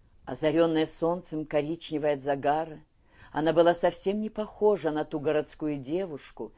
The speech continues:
память о которой столь бережно хранил Виталий до сих пор. Девушка глянула на него и, не удивившись его появлению, весело сказала: «Вот тебе и раз, Виталий! Ты чего же шапками кидаешься?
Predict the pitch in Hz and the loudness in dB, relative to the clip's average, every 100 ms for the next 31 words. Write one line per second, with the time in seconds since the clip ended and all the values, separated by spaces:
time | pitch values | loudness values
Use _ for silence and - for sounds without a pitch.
0 | - - - - 180 208 196 190 185 175 | -20 -20 -4 8 8 8 -2 -6 -4 -4
1 | - 170 165 151 - 135 127 117 202 214 | 0 0 0 -4 -4 -4 -2 4 4 6
2 | 190 185 180 175 165 165 143 151 143 151 | 0 -6 -4 0 0 -2 -4 -2 0 0
3 | 147 139 143 - 143 - - 123 110 - | 0 -8 -8 -8 -14 -14 -6 -6 -6 -14
4 | - - - - - - 127 156 151 - | -20 -20 -20 -20 -20 -10 4 4 4 0
5 | 156 143 147 156 196 190 185 180 175 175 | -2 -2 4 6 6 2 -6 -4 -4 -6
6 | 156 170 170 - _ _ - - 160 175 | -2 0 0 -6 _ _ -20 -6 -2 0
7 | 175 165 175 185 208 - 170 - 160 175 | 0 0 0 0 -4 -4 -6 -2 0 2
8 | 160 156 147 156 180 196 196 175 165 170 | 2 2 0 2 2 0 -6 0 0 0
9 | 180 175 175 - 175 147 143 139 143 _ | -4 -6 -6 -4 -4 0 0 -2 -8 _
10 | _ _ - - 214 233 262 262 247 214 | _ _ -20 -6 4 8 8 8 0 4
11 | 240 247 220 190 190 196 208 - 170 160 | 6 8 10 10 8 -2 2 8 8 8
12 | 151 _ _ - - - - 294 - 349 | -2 _ _ -20 -20 -16 0 2 6 8
13 | 302 262 - 330 233 - 185 190 226 190 | 8 4 6 8 8 6 -4 0 4 8
14 | 160 143 - 135 | 8 6 -4 -8